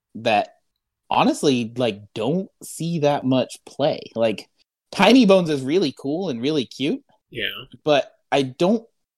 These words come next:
Speaker 1: think I've ever seen anybody play with the ca-, like, I haven't played much Paper Magic, but, like, I play an Arena on Historic and stuff, and I have not seen anybody play a Tiny Bones. Like, I, I think that the card's good and probably worth some money, but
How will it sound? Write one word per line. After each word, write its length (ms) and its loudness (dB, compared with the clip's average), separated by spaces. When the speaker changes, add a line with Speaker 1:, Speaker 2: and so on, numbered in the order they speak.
Speaker 1:
think 200 4
I've 260 6
ever 380 2
seen 520 -4
anybody 720 0
play 300 0
with 160 -2
the 100 -6
ca-, 160 -12
like, 140 2
I 60 8
haven't 180 4
played 180 4
much 160 -6
Paper 340 -4
Magic, 440 -12
but, 240 0
like, 180 -4
I 140 -2
play 220 -2
an 80 -2
Arena 320 0
on 180 0
Historic 480 -2
and 120 -8
stuff, 320 -4
and 80 -6
I 280 -2
have 220 2
not 220 -2
seen 180 0
anybody 360 0
play 200 -2
a 60 0
Tiny 280 -4
Bones. 420 -14
Like, 240 -2
I, 60 4
I 180 0
think 180 0
that 160 4
the 60 -2
card's 260 2
good 360 4
and 220 -8
probably 280 0
worth 220 -2
some 180 -6
money, 320 -2
but 200 -6